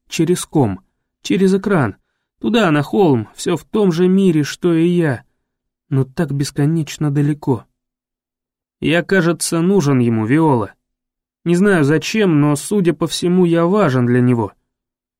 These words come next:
"Он назвал тебя сыном как-то раз, давно, когда мы с ним дрались. Сказал, у тебя есть сила". Я кивнул. "Нет, я ему не доверяю. Не думаю, что он все это делает по доброте сердечной.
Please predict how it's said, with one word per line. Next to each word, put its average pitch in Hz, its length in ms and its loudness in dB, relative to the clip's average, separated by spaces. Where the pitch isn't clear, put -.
"Он 185 240 4
назвал 190 400 2
тебя 190 260 0
сыном 185 440 0
как-то 170 340 -2
раз, 151 380 -2
давно, 214 420 2
когда 175 400 0
мы 180 120 2
с - 80 -8
ним 190 200 2
дрались. 190 420 0
Сказал, 180 420 0
у 196 60 0
тебя 190 260 0
есть 190 380 -2
сила". 143 440 -2
Я 135 240 0
кивнул. 165 580 -2
"Нет, 175 360 0
я 175 200 2
ему 175 180 2
не 170 120 2
доверяю. 160 600 2
Не 180 120 0
думаю, 185 400 2
что 160 220 -2
он 147 160 2
все 160 180 -2
это 147 180 2
делает 143 460 2
по 160 80 -2
доброте 156 400 0
сердечной. 143 720 -4